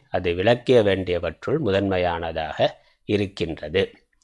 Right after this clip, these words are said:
விருந்தோம்பல் உடலால, உடலால, வாக்கால, மனதால, பிரதானமா உடலால செய்ய வேண்டியது. அதற்கு அடுத்த இருந்த அதிகாரம் இனியவை கூறல், அது வாக்குனால செய்யக்கூடிய தர்மம்.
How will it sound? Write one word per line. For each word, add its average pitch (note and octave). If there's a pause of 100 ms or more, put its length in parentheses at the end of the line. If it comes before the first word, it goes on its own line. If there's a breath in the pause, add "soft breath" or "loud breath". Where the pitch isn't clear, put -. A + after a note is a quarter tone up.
(1080)
விருந்தோம்பல் C#3
உடலால, A#2+ (600)
உடலால, A#2
வாக்கால, A2
மனதால, G2+
பிரதானமா A2
உடலால G#2
செய்ய G2
வேண்டியது. F2 (260)
அதற்கு B2
அடுத்த C3+ (100)
இருந்த A#2
அதிகாரம் A2+ (220)
இனியவை B2
கூறல், A2+
அது A2
வாக்குனால A2+
செய்யக்கூடிய G#2
தர்மம். F2+